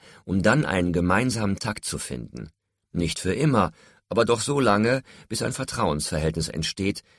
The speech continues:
das einen Rhythmuswechsel oder eine kleine oder größere Disharmonie verträgt.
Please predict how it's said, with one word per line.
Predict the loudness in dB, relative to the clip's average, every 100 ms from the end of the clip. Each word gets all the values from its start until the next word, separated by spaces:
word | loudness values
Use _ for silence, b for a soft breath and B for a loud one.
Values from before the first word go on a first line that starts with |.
| b
das | -8 -4
einen | -2 0
Rhythmuswechsel | 0 0 2 0 2 0 0 -2 -2
oder | -2 -4 -6
eine | -10 -10
kleine | -4 0 2 2 0
oder | -2 -6
größere | -2 0 0 -2 -2
Disharmonie | 0 -2 -2 -2 -2 -4 -6
verträgt. | -8 -12 -14 -16 -18 -20